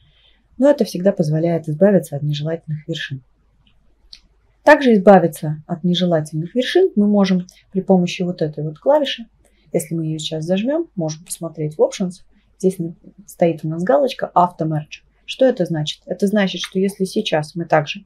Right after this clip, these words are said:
нажмём «И» и левую клавишу мыши, то наш полигон проэкструдируется,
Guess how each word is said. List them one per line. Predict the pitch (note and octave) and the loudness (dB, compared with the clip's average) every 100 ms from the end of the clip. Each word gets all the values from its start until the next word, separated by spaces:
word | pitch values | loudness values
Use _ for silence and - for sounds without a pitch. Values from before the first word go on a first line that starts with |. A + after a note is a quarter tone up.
| _ _ _ _ _ | _ _ _ _ _
нажмём | E3+ D#3 D#3 D3+ - | -6 -2 -4 -4 -4
«И» | F3 E3+ G#3+ _ _ _ _ _ _ _ _ | -2 0 -4 _ _ _ _ _ _ _ _
и | F3+ | 0
левую | E3+ D#3+ | 2 0
клавишу | D#3 D#3+ E3 - | 0 -2 -2 0
мыши, | D#4+ F#4 D#4 - _ _ _ _ _ _ - | 0 0 -2 -4 _ _ _ _ _ _ 4
то | G3+ F3 F#3+ _ | 6 6 0 _
наш | G3 F#3 - | 2 2 4
полигон | G3 F#3+ F3+ D#3 | 6 8 6 6
проэкструдируется, | G3 F#3+ - F#3+ D#3+ C#3+ C3+ G3 G#3+ C4 C#4 | 4 4 2 2 2 0 0 0 0 0 -2